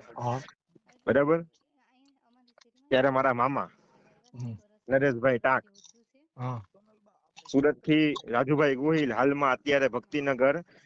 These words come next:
Speaker 2: કતારગામ સુરત
Speaker 1: હા.
Speaker 2: વાડીના પ્રમુખ છે રાજુભાઈ ચોટલિયા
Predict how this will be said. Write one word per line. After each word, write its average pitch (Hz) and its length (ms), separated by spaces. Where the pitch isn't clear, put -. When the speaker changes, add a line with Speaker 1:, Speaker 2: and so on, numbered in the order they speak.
Speaker 2:
કતારગામ 127 520
સુરત 131 400
Speaker 1:
હા. 131 360
Speaker 2:
વાડીના 135 360
પ્રમુખ 131 380
છે 151 180
રાજુભાઈ 120 540
ચોટલિયા 135 600